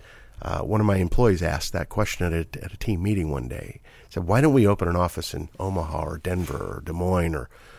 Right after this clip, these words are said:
Oklahoma City or Tulsa? They're all close. We can service from here." I said, "You know, there are seventy-eight hundred businesses in Kansas, according to the Small Business Administration, that have between twenty and five hundred employees, which is our target market.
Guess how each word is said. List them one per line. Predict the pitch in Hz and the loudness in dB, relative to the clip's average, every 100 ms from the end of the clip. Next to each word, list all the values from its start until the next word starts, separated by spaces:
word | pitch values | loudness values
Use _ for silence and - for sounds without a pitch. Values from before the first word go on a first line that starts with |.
| - - - | -20 -20 0
Oklahoma | 95 95 95 | 0 4 2
City | 87 90 90 | 4 0 0
or | 80 | 2
Tulsa? | - 90 - | 2 2 2
They're | 85 | 6
all | 127 - | 8 8
close. | 107 113 101 | 6 4 4
We | - | 0
can | 95 | 2
service | 90 87 82 | 2 2 0
from | 90 80 | -2 -2
here." | 85 87 90 - - - - - | 0 0 -4 -14 -20 -20 -20 -8
I | 92 | -6
said, | - 92 | -4 0
"You | 104 | 4
know, | 117 120 - - - - - - - | 6 6 2 -10 -20 -20 -20 -20 -4
there | 110 110 98 | 0 4 4
are | |
seventy-eight | 85 - - - - 110 113 110 117 - 113 107 | 2 -2 -4 -4 0 2 2 0 0 0 0 0
hundred | 87 104 107 98 | 0 0 0 0
businesses | 87 95 - - - | 0 -2 -4 -6 -6
in | - 90 | -6 -6
Kansas, | 92 78 - - - - - | -4 -6 -6 -14 -14 -14 -14
according | - - 80 | -12 -4 -2
to | 82 | -2
the | |
Small | - 82 78 | -4 -4 -2
Business | 82 87 85 | -2 -4 -6
Administration, | 87 92 90 - - - - - - - - - | -4 -4 -6 -6 -10 -10 -16 -18 -20 -20 -12 -4
that | 80 | -2
have | 90 87 | -2 -4
between | - 90 80 | -2 -2 0
twenty | 95 95 95 | 0 2 2
and | 78 | 0
five | 85 85 | -2 -2
hundred | 87 85 | -2 -2
employees, | 90 87 80 - - | -4 -6 -6 -8 -8
which | 85 - | -10 -8
is | 87 | -2
our | 82 | -2
target | - 85 82 69 | -2 -4 -4 -4
market. | 57 - | -6 -8